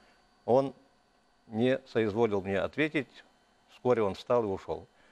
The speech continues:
Вчера на встрече за, в историческом музее за призыв,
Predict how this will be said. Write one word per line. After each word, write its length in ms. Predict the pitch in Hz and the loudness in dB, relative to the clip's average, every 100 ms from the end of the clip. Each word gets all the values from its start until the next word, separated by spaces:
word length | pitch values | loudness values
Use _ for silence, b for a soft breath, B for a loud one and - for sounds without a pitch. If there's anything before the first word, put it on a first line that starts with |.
| b | b
Вчера 420 | - 147 147 151 - | -2 2 6 4 2
на 120 | 120 | -2
встрече 580 | - 131 131 - 113 - _ b b - | -2 0 -2 -2 -6 -8 _ b b -8
за, 360 | 98 101 95 95 - | 0 2 0 -2 -8
в 60 | 120 | -8
историческом 560 | - 135 123 - 113 | -2 0 0 -2 -4
музее 520 | 113 113 139 160 98 - _ b b b - | -2 0 2 2 2 -4 _ b b b -6
за 280 | 104 123 123 | 2 2 2
призыв, 540 | - 131 117 143 131 | -2 0 2 2 0